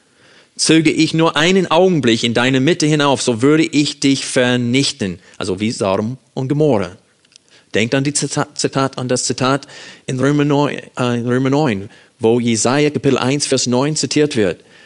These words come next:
Und es steht: „Wenn Gott uns keinen Überrest gelassen hätte, wären wir wie Sodom und Gomorra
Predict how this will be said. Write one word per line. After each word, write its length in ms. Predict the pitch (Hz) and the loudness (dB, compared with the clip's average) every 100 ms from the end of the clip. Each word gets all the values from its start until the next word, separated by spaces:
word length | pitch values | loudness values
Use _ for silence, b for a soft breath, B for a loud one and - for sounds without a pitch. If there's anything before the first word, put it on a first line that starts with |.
| b | b
Und 100 | 104 | -2
es 80 | 104 | -2
steht: 420 | - 127 127 - b b b b b | 2 2 2 -4 b b b b b
„Wenn 140 | 107 107 | -4 0
Gott 240 | 127 156 | 0 2
uns 180 | 156 - | -2 0
keinen 300 | 143 160 143 | 0 0 0
Überrest 540 | 160 151 131 - - _ _ - | 0 2 0 -2 -10 _ _ -4
gelassen 420 | 110 123 135 123 | 0 0 0 -2
hätte, 440 | 110 160 123 87 - _ | -2 0 0 -2 -4 _
wären 460 | 104 107 143 165 156 | -4 2 2 2 2
wir 160 | 143 | 2
wie 240 | 131 143 - | 2 -2 -4
Sodom 480 | - - 117 139 143 - | -10 0 2 2 0 -4
und 100 | 139 | -4
Gomorra 480 | 120 120 127 135 | -2 2 2 2